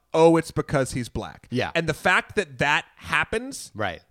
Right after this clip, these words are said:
Speaker 1: that's, that's the
Speaker 2: And
Speaker 1: issue.
Speaker 2: even the cop knows it as well. The cop knows that as soon as I ask for this, it's gonna look,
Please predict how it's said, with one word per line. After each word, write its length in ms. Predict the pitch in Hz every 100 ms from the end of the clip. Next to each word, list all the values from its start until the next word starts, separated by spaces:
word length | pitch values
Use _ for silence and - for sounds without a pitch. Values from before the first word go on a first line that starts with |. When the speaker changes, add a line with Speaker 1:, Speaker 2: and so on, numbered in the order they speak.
| _ _
Speaker 1:
that's, 380 | 165 175 - -
that's 320 | 165 165 160
the 180 | - 147
Speaker 2:
And 80 | 190
Speaker 1:
issue. 60 | 214
Speaker 2:
even 160 | 277
the 60 | 233
cop 440 | - 202 196 -
knows 260 | 151 117 92
it 80 | 92
as 140 | 95
well. 160 | 131 98
The 80 |
cop 380 | - - 170 -
knows 340 | 147 135 127 104
that 220 | 104 101
as 100 | 107
soon 160 | - 151
as 40 |
I 120 | 147 127
ask 360 | 104 117 117
for 120 | 120
this, 340 | 95 92 87 -
it's 180 | 104 104
gonna 220 | - 107
look, 400 | 95 98 113 -